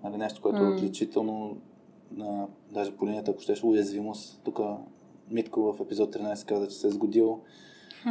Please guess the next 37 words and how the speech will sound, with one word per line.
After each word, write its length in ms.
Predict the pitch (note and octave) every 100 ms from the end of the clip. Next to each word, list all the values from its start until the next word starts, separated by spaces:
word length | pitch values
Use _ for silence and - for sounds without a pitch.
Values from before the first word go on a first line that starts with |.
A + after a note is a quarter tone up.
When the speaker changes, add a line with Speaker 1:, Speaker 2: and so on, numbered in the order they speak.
| A3 - - -
Speaker 1:
А, 840 | - A2 A2 A2 G#2+ G#2 G#2 G2+ B1+ C2+ B1
други 320 | - A2 A#2
хора, 260 | A2 A2+ A2
някакви 240 | A2 A2 A2
други 160 | A2+
неща 260 | G#2+ - A2+
разказват, 400 | G#2+ A#2 A2+ -
ама 120 | A2 - A#2
мен 80 |
ми 60 | A2+
е 40 |
интересно 300 | G#2 G#3+ G#3
Speaker 2:
Супер. 120 | A3 -
Speaker 1:
при 60 |
теб 100 | - G3+
Speaker 2:
Те-, 80 |
Speaker 1:
как, 220 | G#3+ G3 -
как, 140 | G2+ - - -
какво 280 | - -
се 120 | G#2 -
случва. 100 | G#2
Speaker 2:
ти 100 | A#3
като 200 | C#4 B3
постави 380 | A3 - A#3+ B3
летвата 340 | A#3 B3+ B3
толкова 280 | C4 C4 B3
високо, 340 | A#3 B3 B3
<laughs> 180 | B3 B3
не 200 | C4+ C4
знам 300 | A#3+ B3 C4
какво 220 | A3+ A#3
да 120 | A3+ A3+
кажа 260 | G#3+ G#3
Speaker 1:
Не 80 | -
Speaker 2:
сега. 140 | F#3+
Speaker 1:
знам. 480 | F#3+ D#3 G3 B3 -
Speaker 2:
<laughs> 60 | -